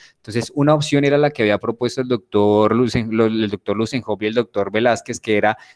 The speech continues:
llevarlas por medio del flujo sanguíneo, vía, vía intraarterial por, eh, a través del flujo y, y llevado por un, por un émbolo, o, eh, lo que ellos diseñaron, y es que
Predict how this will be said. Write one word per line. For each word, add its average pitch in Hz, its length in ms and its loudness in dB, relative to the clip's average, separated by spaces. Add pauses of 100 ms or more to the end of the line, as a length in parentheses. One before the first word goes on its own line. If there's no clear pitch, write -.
llevarlas 117 540 4
por 127 220 -2
medio 113 300 2
del 127 140 2
flujo 110 360 -4
sanguíneo, 117 560 -2 (340)
vía, 110 420 2
vía 117 720 2
intraarterial 110 640 -4
por, 123 160 -4
eh, 104 320 -2
a 101 80 0
través 101 260 -2
del 107 140 -4
flujo 117 320 -4
y, 107 340 -6
y 98 60 -20
llevado 101 380 -2
por 107 160 -4
un, 98 240 -14
por 104 180 -2
un 110 100 -2
émbolo, 131 440 2 (300)
o, 175 420 4 (100)
eh, 113 440 2
lo 120 180 2
que 110 240 0
ellos 110 180 -2
diseñaron, 131 560 2
y 113 140 0
es 101 180 -2
que 120 240 -4